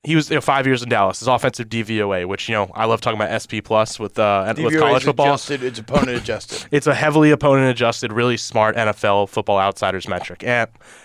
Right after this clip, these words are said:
Speaker 1: his, okay, his twenty fourteen and twenty sixteen offenses were number four and number three in the N F L. They were among the best in football. Even his twenty,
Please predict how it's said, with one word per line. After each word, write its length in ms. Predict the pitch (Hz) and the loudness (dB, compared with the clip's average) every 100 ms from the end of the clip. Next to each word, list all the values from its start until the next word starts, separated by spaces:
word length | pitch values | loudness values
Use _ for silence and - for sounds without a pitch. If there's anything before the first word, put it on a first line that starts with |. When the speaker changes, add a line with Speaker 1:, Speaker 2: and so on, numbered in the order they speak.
| _ | _
Speaker 1:
his, 240 | - 135 - | -6 -6 -4
okay, 220 | 135 104 | -4 -4
his 100 | 107 | -4
twenty 220 | - 156 | -2 -2
fourteen 400 | 147 151 - 147 | 2 0 2 0
and 100 | 131 | 0
twenty 180 | - 117 | 0 -4
sixteen 400 | - 156 - 185 | -4 -8 -6 0
offenses 480 | 185 185 196 - 143 | 0 0 -4 -4 -6
were 100 | 131 | -2
number 180 | 143 127 | 0 -2
four 360 | - 135 139 | -4 -2 2
and 60 | 123 | 2
number 180 | 120 110 | 0 -2
three 280 | - 123 | -4 -6
in 80 | 117 | -2
the 100 | 113 | -2
N 80 | 98 | -2
F 160 | 87 143 | -2 2
L. 260 | 123 87 - - | 2 0 -4 -10
They 100 | - | -2
were 80 | 127 | 0
among 180 | 123 120 | 2 0
the 100 | 113 | -2
best 280 | 110 113 - | -4 -4 -6
in 60 | 107 | -2
football. 380 | 180 165 98 | -2 0 -2
Even 180 | 110 131 | 0 -2
his 100 | 135 | -2
twenty, 260 | - 139 | 0 0